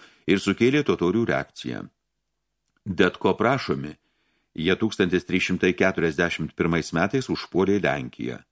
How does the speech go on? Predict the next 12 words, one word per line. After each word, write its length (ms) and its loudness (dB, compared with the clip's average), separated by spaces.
Totorių 400 4
antpuolį 400 2
lenkams 400 0
pavyko 400 -2
atmušti, 480 -2
bet 240 -6
jis 160 -6
keletą 400 0
metų 320 0
privertė 480 0
juos 240 0
nepulti 640 0